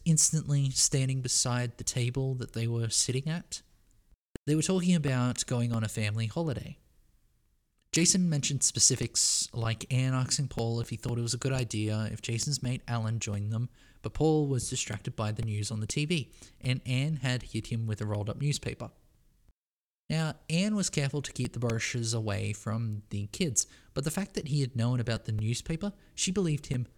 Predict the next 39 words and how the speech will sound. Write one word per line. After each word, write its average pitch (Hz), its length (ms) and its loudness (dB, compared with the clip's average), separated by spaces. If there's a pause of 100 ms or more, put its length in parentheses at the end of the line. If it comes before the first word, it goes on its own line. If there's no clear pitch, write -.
(200)
completely. 135 1040 0 (720)
Jason 196 360 2
then 143 200 2
outlined 127 480 2
the 123 40 0
night 113 240 0
further, 113 460 0 (280)
how 135 100 2
the 127 80 0
dogs 143 360 2
reacted 123 380 0
to - 60 -2
something 127 400 0
outside 104 560 0
and 110 100 -4
how 113 400 0
Paul 113 300 -2
then 110 340 -2
put - 200 -8
them 104 180 -2
to - 120 -4
bed. 117 360 -2 (1000)
Once 120 520 4
again, 175 320 4
they 160 100 4
turned 131 320 2
to - 100 0
Tony 117 340 0
Dodd. 127 280 2 (880)
Tony 233 300 6
assured 170 440 6
them 139 240 2
that 123 180 0
Jason 131 360 2
was 127 120 6
simply 131 300 2
more 117 300 2
psychically 113 920 0
attuned 110 920 2